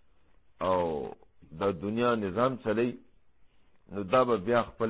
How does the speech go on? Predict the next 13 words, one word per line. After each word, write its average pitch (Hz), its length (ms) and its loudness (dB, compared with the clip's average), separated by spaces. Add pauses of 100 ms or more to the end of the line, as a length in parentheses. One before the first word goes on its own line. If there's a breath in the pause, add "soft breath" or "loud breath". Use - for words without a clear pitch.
ځان 98 200 0
ته 92 60 -10
اوچت 98 360 -10
کړي، 90 120 -6
اوبه 98 200 0
درئ. 90 260 -2 (1120)
او 92 140 0
د 101 80 0 (100)
دې 143 160 4
انسان 139 380 0 (1080)
چې 98 80 -8 (100)
کوم 135 140 -2 (1200)
دنیا 127 240 0